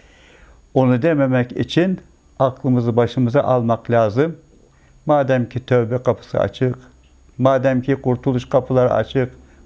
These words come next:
madem ki, e, saadet kapıları, cennet kapıları, cemalullah kapıları açık,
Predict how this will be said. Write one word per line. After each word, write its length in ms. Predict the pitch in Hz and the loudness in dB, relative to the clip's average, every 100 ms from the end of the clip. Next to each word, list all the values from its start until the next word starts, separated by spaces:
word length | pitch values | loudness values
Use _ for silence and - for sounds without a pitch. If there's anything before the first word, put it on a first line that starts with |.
| - | 0
madem 460 | 135 135 143 135 | 0 2 0 -2
ki, 320 | 127 143 120 - - - - - - - - | -2 -2 -2 -6 -20 -20 -20 -20 -20 -20 -2
e, 220 | 117 113 | 0 0
saadet 640 | 107 - 131 127 127 139 - | -2 0 2 2 2 -2 -2
kapıları, 640 | 139 - 131 127 127 123 | -4 -2 0 0 0 -2
cennet 460 | 117 123 127 127 - | 0 2 2 0 0
kapıları, 640 | 127 - 127 123 123 117 | -2 -2 0 0 2 0
cemalullah 720 | 123 123 127 120 117 117 123 - | 2 2 2 0 0 0 0 -2
kapıları 500 | 117 - 131 120 - | -4 0 0 0 -2
açık, 360 | - 156 160 | -2 -4 -4